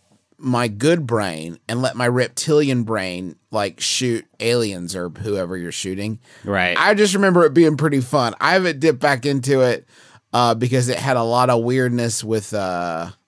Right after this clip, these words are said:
Speaker 1: your, your gear getting deleted and stuff like
Speaker 2: Yeah,
Speaker 1: that. I don't
Speaker 2: that's,
Speaker 1: know.
Speaker 2: that's the update that I've heard, is that they've, uh, they've opened up the, like,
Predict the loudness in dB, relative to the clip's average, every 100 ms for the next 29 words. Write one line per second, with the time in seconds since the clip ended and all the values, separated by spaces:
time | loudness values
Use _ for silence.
0 | _ _ _ _ -14 -10 -8 -8 -10 -8
1 | -6 -6 -10 _ -20 -16 -10 -6 -6 -6
2 | -6 -6 -8 -8 -6 -6 -8 -10 -12 -12
3 | -10 -10 -8 -2 0 0 -2 0 0 0
4 | -6 -4 0 0 0 0 0 0 0 -2
5 | 0 -2 -2 -2 0 -2 -4 -6 -4 -6
6 | -8 -8 -4 -2 -2 -6 -10 -6 -4 -4
7 | 2 2 4 2 2 0 -6 -2 0 0
8 | 0 -2 -4